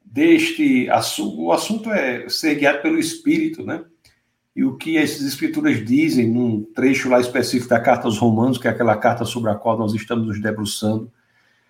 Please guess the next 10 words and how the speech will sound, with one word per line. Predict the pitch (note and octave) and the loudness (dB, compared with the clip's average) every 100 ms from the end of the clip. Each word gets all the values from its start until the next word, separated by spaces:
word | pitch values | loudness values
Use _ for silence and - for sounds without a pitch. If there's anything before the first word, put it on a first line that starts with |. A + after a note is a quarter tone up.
| _ _ | _ _
atualmente. | - A2+ C#3+ B2 A#2 D#3+ E3 - _ _ | 2 2 4 6 6 6 2 -6 _ _
Vamos | - C3 A#2 | -4 0 2
ver | B2+ | 2
o | C3+ | 0
que | - | 0
é | C3+ | -2
que | C3 C#3 | 0 0
as | A#2+ | 0
Escrituras | B2 - A#2 C3+ C3 G#2 G2+ | -2 -6 -8 -2 0 0 4
dizem | B2 D3 C#3 A2+ F#2+ | 4 6 4 4 0